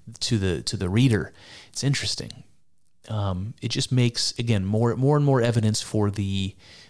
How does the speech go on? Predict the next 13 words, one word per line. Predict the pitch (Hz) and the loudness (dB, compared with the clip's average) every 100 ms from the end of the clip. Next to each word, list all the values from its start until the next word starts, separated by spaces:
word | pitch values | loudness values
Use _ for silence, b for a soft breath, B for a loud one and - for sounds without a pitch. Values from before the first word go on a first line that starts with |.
| - | -8
um, | 104 95 85 82 107 - - - - _ | -4 -2 -2 -6 -10 -14 -20 -20 -20 _
for | - 123 110 - - _ _ _ _ _ _ _ - | -4 0 0 0 -8 _ _ _ _ _ _ _ -8
the | 117 | -4
significance | - 107 101 113 120 92 - - - | -2 -4 0 0 2 -2 -6 -6 -6
of | 107 | -2
the | 104 | 0
idea | 90 95 110 69 120 - B B B - | 0 0 -2 -4 -6 -12 B B B -2
that | 101 - | -2 0
the | 104 | -4
absolute, | - 104 - 104 101 101 - _ _ _ _ _ _ _ - | -4 -4 -2 0 0 -2 -6 _ _ _ _ _ _ _ -4
the | 120 85 | -2 0
absolute, | 120 - 117 117 113 - | 0 0 -2 0 -2 0
um, | 104 92 | -2 -2